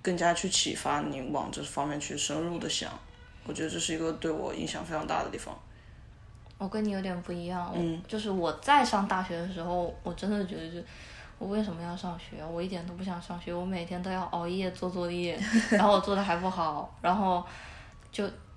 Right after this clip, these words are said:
Speaker 2: 做了一些跟自己以后没有什么任何相干，就是我，我跟我现在心态完全不一样。
Speaker 1: 嗯。
Speaker 2: 我当时觉得一点卵用都没有，就每天是这样子，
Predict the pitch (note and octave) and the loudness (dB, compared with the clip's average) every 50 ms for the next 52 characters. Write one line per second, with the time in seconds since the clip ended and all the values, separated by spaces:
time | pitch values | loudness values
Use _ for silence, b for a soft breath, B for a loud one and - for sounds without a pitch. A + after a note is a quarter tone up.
0 | - - - - - A3 G#3+ G#3 G3 G3 G3 G3 F#3+ F#3+ - G3 F#3 F#3 F#3 - | -20 -18 -8 2 6 8 10 10 10 8 8 6 4 4 4 4 4 4 4 4
1 | G3 G3 G3 G3+ G3+ G3 - G3+ F#3 F3+ F#3 F3 E3+ E3+ F#3+ F#3 F3 E3+ F3+ F#3 | 2 4 4 2 2 0 0 0 2 2 0 0 0 2 2 2 2 4 2 2
2 | F#3+ F#3+ F#3 E3 E3+ F3 G#3 G3 F#3+ F3+ F3 - F3 F3 F3+ G#3+ A#3+ C#4+ D#4 C4+ | 0 0 -2 -2 0 2 2 4 2 2 0 0 -2 -2 -2 -2 -2 0 2 2
3 | G#3+ - - - F#3+ F3 - B3+ C4 A3 F#3 - B3 A3+ A3+ A#3 G#3 - - G#3 | 2 2 0 0 0 2 6 8 8 8 8 8 8 8 10 8 8 6 6 6
4 | A3 A3+ F#3+ E3+ - G#3+ A#3+ - - G3 F#3+ F3 F3 E3 D3+ D#3+ D#3+ D3+ D3 - | 8 8 8 8 6 6 6 8 8 6 6 6 4 2 0 0 -2 -4 -4 -2
5 | E3+ D#3+ D#3+ D#3 G3+ G#3+ A#3 A3 G3 F3+ F#3+ G#3+ C#4 E4 F4 - - G3+ F#3 G3+ | -2 0 2 4 8 8 8 8 8 6 4 4 2 2 2 6 6 8 8 8
6 | A#3+ A#3+ A#3 G3+ F3+ D#3 D3+ E3 G3 B3+ B3+ A3 G#3 G#3 G#3+ G#3+ G3+ F#3 E3 E3+ | 8 10 10 8 8 6 6 6 8 10 10 10 10 10 8 8 8 8 8 8
7 | F#3 G3 F3+ E3 E3 E3+ F3+ F#3 G3 G#3 F#3 F3 F#3 F#3+ G3 G#3+ G#3 F#3+ G3+ G3+ | 8 8 8 8 8 8 6 8 8 8 8 8 8 6 6 6 4 6 6 6
8 | G3 G3+ G3 F3 E3+ E3+ | 6 6 4 2 0 -2